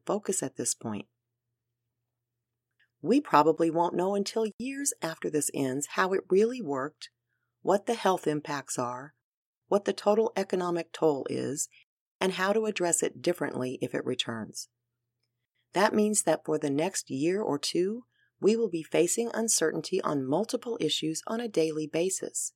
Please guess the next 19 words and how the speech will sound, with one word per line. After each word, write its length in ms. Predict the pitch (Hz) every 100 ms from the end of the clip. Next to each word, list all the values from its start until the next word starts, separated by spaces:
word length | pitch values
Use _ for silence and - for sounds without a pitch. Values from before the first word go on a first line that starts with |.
| _ _ _ _ _ _ _ _ _
By 140 | 147 156
working 420 | 143 175 - 226
on 220 | 170 131
loosening 540 | 123 160 185 214 220 214
our 220 | 175 170
rigidity 640 | 156 - 151 165 196 208
and 140 | - 139
observing 540 | 131 131 147 165 165
our 100 | 139
judgments, 640 | 131 135 151 185 190 196 - _ _ _
we 80 | -
can 240 | - 302 202
learn 180 | 185
to 140 | 190 202
go 200 | 180 175
more 300 | 139 143 143
with 160 | 143
the 140 | - -
flow, 440 | 151 160 120 -